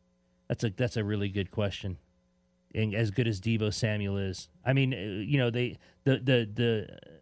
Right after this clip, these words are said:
carrot in there is, like you said, the second round pick. Even if the other two are washed, they, they s-,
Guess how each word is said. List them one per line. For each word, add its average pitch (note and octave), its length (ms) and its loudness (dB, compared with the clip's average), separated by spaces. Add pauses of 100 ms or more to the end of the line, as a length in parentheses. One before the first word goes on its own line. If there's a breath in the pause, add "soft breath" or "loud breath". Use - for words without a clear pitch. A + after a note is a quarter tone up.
(520)
carrot F#3+ 340 4
in A2+ 100 2
there A2+ 180 2
is, G#2+ 100 -2
like A2 180 -2
you A#2+ 100 2
said, A2+ 200 2
the G#2 80 -2
second C3 300 0
round G2 180 0
pick. - 320 0 (1000)
Even D3 200 8
if C3+ 120 2
the C3 120 6
other C#3 140 4
two B2+ 220 2
are A#2 60 2
washed, C3 360 2
they, A2 140 -2
they G#2+ 180 -2
s-, - 180 -8